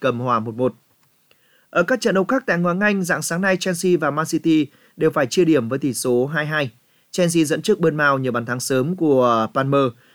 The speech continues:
nhưng lại để đối thủ ghi liên tiếp hai bàn đầu hiệp hai. Phải nhớ đến pha lập công ở phút thứ chín mươi của James, The Blue mới thoát thua trên sân nhà. Trong khi đó, Man City dẫn trước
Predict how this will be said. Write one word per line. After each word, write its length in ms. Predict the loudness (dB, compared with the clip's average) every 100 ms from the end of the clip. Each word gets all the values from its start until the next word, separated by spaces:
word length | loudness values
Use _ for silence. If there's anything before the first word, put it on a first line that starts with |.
| _
nhưng 180 | 0 2
lại 140 | 2
để 200 | 2 2
đối 160 | 2 2
thủ 260 | 2 2 2
ghi 180 | 0
liên 140 | 0 0
tiếp 160 | -2
hai 160 | -2 0
bàn 260 | 0 0 -2
đầu 100 | -4
hiệp 160 | -4
hai. 220 | -4 -6 -8 _ _ _ _ _
Phải 140 | 0
nhớ 120 | 2
đến 200 | 2 2
pha 140 | 0 2
lập 140 | 0 0
công 180 | 0
ở 120 | 0 0
phút 160 | -2
thứ 80 | -2
chín 200 | 0 2
mươi 140 | 2
của 160 | 2 -2
James, 320 | 2 2 2 -4 _ -6 -2
The 80 | 0
Blue 280 | 2 2
mới 240 | 2 0 -2
thoát 260 | -2 -4 0
thua 220 | 0 0
trên 220 | 0 -6
sân 160 | -6 -4
nhà. 220 | -4 -4 _ _ _ _ _
Trong 200 | -2 2
khi 40 | 4
đó, 220 | 4 2
Man 160 | 0 -2
City 240 | -2 0
dẫn 200 | 0 -2
trước 180 | 0 -2